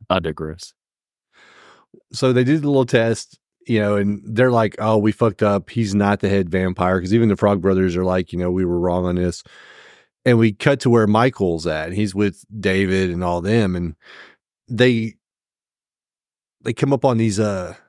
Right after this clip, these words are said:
Speaker 2: people dancing around a fire.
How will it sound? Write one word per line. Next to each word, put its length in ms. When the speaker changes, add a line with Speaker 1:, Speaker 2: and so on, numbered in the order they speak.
Speaker 2:
people 380
dancing 420
around 160
a 60
fire. 580